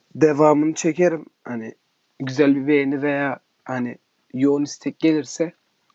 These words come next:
aranızdan birini seçer V S atarım zaten. Sizler nasılsınız? Keyfiniz nasıl? Umarım yerindedir.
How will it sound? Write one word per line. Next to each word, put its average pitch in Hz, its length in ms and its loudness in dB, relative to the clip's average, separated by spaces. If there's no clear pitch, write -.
aranızdan 143 640 -2
birini 139 260 -6
seçer 147 420 -6
V 131 140 -4
S 143 180 -4
atarım 139 360 -4
zaten. 120 360 -10
Sizler 151 400 0
nasılsınız? 151 560 0
Keyfiniz 143 520 0
nasıl? 143 260 -4
Umarım 135 300 -2
yerindedir. 135 460 -2